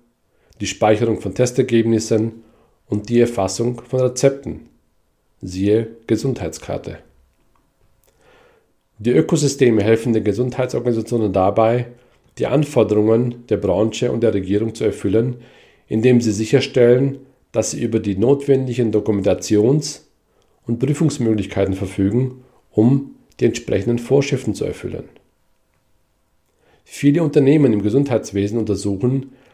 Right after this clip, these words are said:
wie sie künstliche Intelligenz und maschinelles Lernen in ihre Systeme integrieren können,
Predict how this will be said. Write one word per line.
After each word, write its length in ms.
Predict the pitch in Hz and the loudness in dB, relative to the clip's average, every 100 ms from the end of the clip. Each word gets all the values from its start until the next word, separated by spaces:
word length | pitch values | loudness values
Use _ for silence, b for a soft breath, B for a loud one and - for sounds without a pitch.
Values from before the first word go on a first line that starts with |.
| B B B - | B B B -6
wie 120 | 107 | -4
sie 460 | 113 120 110 - - | 2 2 2 -2 -4
künstliche 420 | 143 143 170 135 | -2 -2 0 0
Intelligenz 840 | 135 131 127 131 123 98 - - b b b b _ | 0 0 0 2 4 2 -2 -10 b b b b _
und 200 | 101 101 | -4 0
maschinelles 560 | 104 - 113 107 104 | 0 2 2 4 2
Lernen 580 | 98 90 92 107 135 135 B B B | 0 0 2 2 0 -4 B B B
in 140 | 113 107 | -4 0
ihre 200 | 120 127 | 2 2
Systeme 440 | 135 117 110 110 | 2 -2 0 2
integrieren 460 | 120 107 104 139 143 | 2 0 0 0 0
können, 440 | - 101 113 131 | 0 0 0 -2